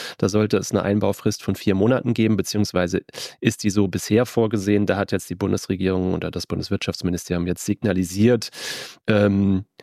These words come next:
das könnte auf zwölf Monate gehen. Also auch das eigentlich irgendwie noch mal ein weiteres Verschleppen des Smart Meter Rollouts. Deutschland ist da in Summe schon hinten dran. Ja, wir setzen auf eine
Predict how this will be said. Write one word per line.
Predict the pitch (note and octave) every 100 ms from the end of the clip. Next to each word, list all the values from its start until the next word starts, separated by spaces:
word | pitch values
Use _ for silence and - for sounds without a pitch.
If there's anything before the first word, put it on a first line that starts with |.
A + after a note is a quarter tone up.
| -
das | - G2 -
könnte | - A2+ A#2 G#2+
auf | - F#2 -
zwölf | - - G#2+ C3 - -
Monate | A2+ A#2 A2+ G#2+ A#2
gehen. | G2 G2+ G#2+ G#2+ G#2
Also | F#2 F2+ F#2
auch | -
das | G#2+ A2 -
eigentlich | G#2+ A#2 D3+ C#3+ - -
irgendwie | D3 D#3 C3+
noch | B2 C3
mal | B2 A#2 A2+
ein | - G#2 G2+
weiteres | G#2+ C3 B2 A#2 -
Verschleppen | - A2+ - A#2+ - B2 A2 A2
des | G#2 -
Smart | G#2 G2
Meter | G#2+ A#2+ B2
Rollouts. | G#2 G#2 G2+ G2+ A2
Deutschland | - G#2 - G#2+ -
ist | - C3+ -
da | B2+ A#2
in | A2+ G#2+
Summe | A#2 A#2+ A2+
schon | A2
hinten | G#2 G#2+ G#2
dran. | - G#2+ C3+ C3
Ja, | G2+ A2 C#3
wir | G#2
setzen | A2 - B2
auf | - G#2+
eine | - G#2